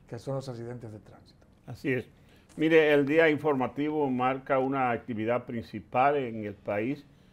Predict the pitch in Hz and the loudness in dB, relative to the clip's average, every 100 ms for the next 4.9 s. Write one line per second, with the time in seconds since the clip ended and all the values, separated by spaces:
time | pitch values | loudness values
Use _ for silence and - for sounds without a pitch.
0 | - - - - - 117 117 123 143 143 | -20 -20 -20 -20 -18 -6 0 4 4 2
1 | - 127 139 131 117 - 117 95 127 131 | -2 0 2 4 2 0 -8 -6 -4 -4
2 | 135 143 131 117 110 131 - 127 127 113 | -2 0 2 0 -4 -10 -12 -12 -6 -6
3 | 123 127 127 113 95 - 135 131 107 101 | -4 -2 -2 -2 -4 -4 -2 -2 -4 -4
4 | 98 104 101 113 104 98 135 143 117 | -10 -14 -14 -14 -14 -8 -2 -2 -4